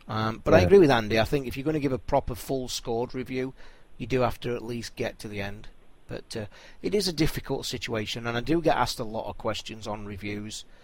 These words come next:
Speaker 1: Um, my bottom line is I try and play as many as I can purely for show content. If you guys want me to sit and finish every game that I've got and want to talk about, I will gladly do it. I used to do it before I did podcasting. Um, but I,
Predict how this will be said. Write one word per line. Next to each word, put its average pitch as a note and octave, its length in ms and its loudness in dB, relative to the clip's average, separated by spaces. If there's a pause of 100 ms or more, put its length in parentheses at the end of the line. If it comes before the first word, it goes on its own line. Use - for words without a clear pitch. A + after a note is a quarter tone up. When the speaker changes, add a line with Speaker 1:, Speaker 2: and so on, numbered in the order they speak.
(320)
Speaker 1:
Um, A2 400 -6 (180)
my C#3 220 4
bottom C#3 280 2
line B2+ 240 2
is B2 200 -4 (120)
I - 60 -8
try A#2+ 340 0
and B2+ 120 -2
play B2 200 2
as A#2 120 -2
many A#2+ 200 -4
as A#2 120 -6
I A2 60 -4
can A2+ 280 -2
purely D3+ 360 -4
for - 120 -10
show D3 300 -2
content. G2 560 -6 (440)
If B2 140 -4
you E3+ 140 8
guys D3 300 6
want C3+ 200 2
me B2 120 -4
to - 120 -6
sit - 220 0
and A2 100 -12
finish B2 320 -2
every A#2 220 0
game A#2 300 2
that A#2 140 -8
I've A2 300 2
got A#2 260 4
and G#2 220 -8
want A#2 200 -2
to - 100 -8
talk A#2+ 240 0
about, G2+ 240 2
I B2+ 60 4
will C3 140 0
gladly C3+ 320 0
do C3 200 0
it. F#2 160 -4 (440)
I A2+ 40 6
used B2 300 6
to - 60 -4
do A#2+ 100 4
it A#2 100 0
before A#2+ 240 4
I A#2 40 6
did A2 220 -2
podcasting. G#2 600 0 (680)
Um, G2+ 400 2 (120)
but A2 140 2
I, C3+ 220 8